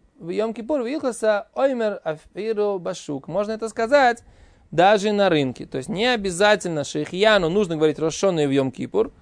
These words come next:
Это вывод Гемары. И так как он его увидел, э, как о-, как он у-, как они увидели, мудрецы, как послали, как сделали дома у Ле Рав Еймер, да,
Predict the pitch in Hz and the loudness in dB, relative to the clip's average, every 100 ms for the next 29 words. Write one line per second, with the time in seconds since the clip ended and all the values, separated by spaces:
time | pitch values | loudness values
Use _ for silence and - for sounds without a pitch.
0 | _ - 151 139 156 165 165 143 151 143 | _ -12 -6 -4 0 0 0 -2 0 2
1 | 120 113 240 - _ _ _ _ - - | 2 -2 -6 -14 _ _ _ _ -20 -10
2 | 139 135 170 180 170 156 160 151 156 151 | -8 4 6 6 2 0 0 2 2 2
3 | 185 151 139 - _ _ _ _ _ _ | 0 2 2 2 _ _ _ _ _ _
4 | _ _ _ _ _ _ _ _ _ - | _ _ _ _ _ _ _ _ _ -20
5 | - - _ _ _ _ _ - 127 127 | -20 -20 _ _ _ _ _ -10 -6 -2
6 | 120 117 120 - - - - 151 147 151 | -2 -4 -6 -10 -18 -20 -4 -2 0 -2
7 | 147 160 156 156 139 151 - 170 165 151 | 0 0 2 0 -2 -4 -2 0 2 2
8 | 151 151 165 160 147 135 139 165 151 123 | 0 -2 -2 -2 -4 -4 -6 -6 -8 -8
9 | - 135 165 165 139 135 123 123 156 156 | -6 -2 4 4 4 -2 -6 -2 2 4
10 | 139 131 151 165 139 127 143 135 - _ | 2 2 4 4 4 0 0 0 -4 _
11 | _ _ _ _ _ _ _ _ _ 131 | _ _ _ _ _ _ _ _ _ -2
12 | 143 156 143 139 123 117 131 - _ 131 | 6 6 6 4 0 0 -4 -6 _ -4
13 | 131 156 | -2 -2